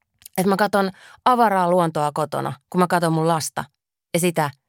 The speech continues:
miten hän muuttuu silmissä. Joka päivä on jotain uutta. Ja nyt mä mietin, että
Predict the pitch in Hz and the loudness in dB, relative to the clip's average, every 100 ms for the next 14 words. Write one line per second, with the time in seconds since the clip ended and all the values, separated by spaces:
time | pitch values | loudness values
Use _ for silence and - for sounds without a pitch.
0 | _ _ _ 170 170 160 160 170 147 - | _ _ _ -2 0 0 2 2 0 -4
1 | 143 143 151 156 170 - 190 165 _ _ | -6 -4 -2 -2 -4 -6 -8 -10 _ _
2 | _ - 320 330 302 240 294 294 180 156 | _ -8 -4 -2 -2 0 0 0 0 0
3 | 147 147 147 - 165 147 _ 151 - _ | -2 -2 -2 -2 -4 -8 _ -14 -14 _
4 | _ _ _ _ _ _ _ _ _ - | _ _ _ _ _ _ _ _ _ -6
5 | 220 233 - _ _ _ _ _ _ - | 0 2 0 _ _ _ _ _ _ -4
6 | 247 262 254 247 226 226 214 | -2 0 2 2 2 0 -2